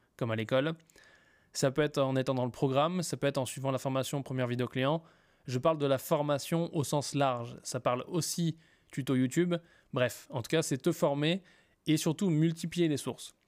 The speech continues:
Et avant de rentrer dans mon idée, je veux bien préciser un truc sur la formation qui est super important pour moi. C'est qu'aujourd'hui, tous les gens que tu vois qui ne se forment pas, ou alors qui ne se forment exclusivement de vidéos YouTube, euh, parce que c'est un,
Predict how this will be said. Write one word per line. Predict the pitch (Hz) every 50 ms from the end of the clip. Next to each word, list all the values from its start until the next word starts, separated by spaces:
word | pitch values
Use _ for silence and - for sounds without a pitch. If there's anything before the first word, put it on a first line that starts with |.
| _ - - - - - - - _ _ _ -
Et | 139
avant | 139 147 190 202
de | 180
rentrer | 175 - 180 185
dans | 165
mon | 156 151
idée, | 147 151 151 151 170 185 190 - - - _
je | 151 120 113
veux | 127 147
bien | 139 131 127 131 180 214
préciser | 202 - 180 160 - 165 147 156
un | 151
truc | 139 170 160
sur | - 151
la | 143
formation | 135 - 151 143 143 - - -
qui | -
est | 135
super | - - 160 - - 175
important | 170 156 147 131 135 127 - 143
pour | 127 - 127
moi. | 127 123 127 165 - - _ _ _
C'est | - - 143
qu'aujourd'hui, | 170 175 175 170 160 175 196 214 190
tous | 180 - 180
les | 170 165
gens | 151 151 190 196
que | 190
tu | - - 160
vois | 151 165 170
qui | 170 - 151
ne | 139
se | 131 - 139
forment | - - 180 165 160 156 147
pas, | - 151 170 220 - _ _ _ _ -
ou | 139 139
alors | 147 185 180
qui | - -
ne | 165 -
se | - 165
forment | - - 170 156 156 - - _
exclusivement | - 202 175 - - - - 226 208 185 185 180 165 180 190 190 175
de | 147
vidéos | 139 127 135 131 135 127
YouTube, | 123 135 135 - 214 208 180 170 170 - _ _ _ _ _ _ _ _ -
euh, | 131 120 117 117 120 120 117 - - - 113 110 107 - -
parce | 127 117
que | - 127 117 113 - -
c'est | - - - - - - - 123 117
un, | 113 110 107 110 110 110 113 -